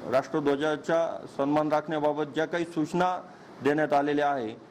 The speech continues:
त्याचं काटेकोरपणे पालन करून आपण या उपक्रमामध्ये सहभागी व्हावं. या उपक्रमाबाबत, उपक्रमामध्ये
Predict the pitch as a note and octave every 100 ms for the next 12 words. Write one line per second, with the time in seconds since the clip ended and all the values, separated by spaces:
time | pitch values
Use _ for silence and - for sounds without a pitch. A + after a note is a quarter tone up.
0 | - - - C#3+ C#3+ E3 D#3+ D#3+ D3 C#3+
1 | D3+ E3 D#3 D#3+ D3+ D3 D#3 E3 E3 D3
2 | A#2 A#2 - - B2+ D#3 D3+ D3 D3 -
3 | - - C3 C3 C3+ D3 D3 C#3+ D3 C#3+
4 | D3 - - - - - E3 E3 D#3+ D#3
5 | C#3+ A#2+ G#2 A2+ - - - - - -
6 | - C3+ D#3 D#3+ D#3+ D3 E3 D#3+ D#3 D3+
7 | D#3+ D#3+ - - C#3 C#3+ E3 E3 D#3+ E3
8 | E3 D#3 D3+